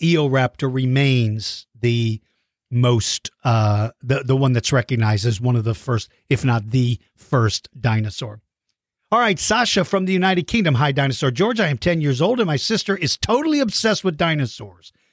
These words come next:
Listening to your podcast a lot, and I mean a lot, makes me start to like them.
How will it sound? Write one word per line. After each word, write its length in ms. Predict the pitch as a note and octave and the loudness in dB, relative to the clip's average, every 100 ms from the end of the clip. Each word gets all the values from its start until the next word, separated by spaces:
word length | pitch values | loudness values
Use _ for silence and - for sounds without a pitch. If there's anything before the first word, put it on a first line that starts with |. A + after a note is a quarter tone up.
| _ _ _ _ _ | _ _ _ _ _
Listening 400 | D#3 E3+ A#3 C4 | -2 0 0 0
to 100 | A#3+ | 2
your 140 | A#3+ | 0
podcast 720 | A3 E3 D#3 D#3 - D3+ C#3 | 0 0 2 0 0 0 0
a 40 | E3 | 0
lot, 400 | C#3+ A#2+ A2 - | 2 2 0 -2
and 120 | A2 | -4
I 180 | A2 C#3 | 0 2
mean 260 | D3 D3 C3+ B2 | 4 2 0 0
a 100 | A2+ | -2
lot, 540 | A2+ F#3 C#3+ B2 - _ _ _ | 2 2 0 -2 -10 _ _ _
makes 340 | B2+ C3+ C3+ - | -2 0 0 0
me 200 | B3 F#3+ | 2 2
start 320 | - - C#3 | 0 -2 -2
to 100 | G3 | 0
like 320 | A3 D#4+ - | 0 -2 -4
them. 320 | - G2 F2+ | -8 -10 -12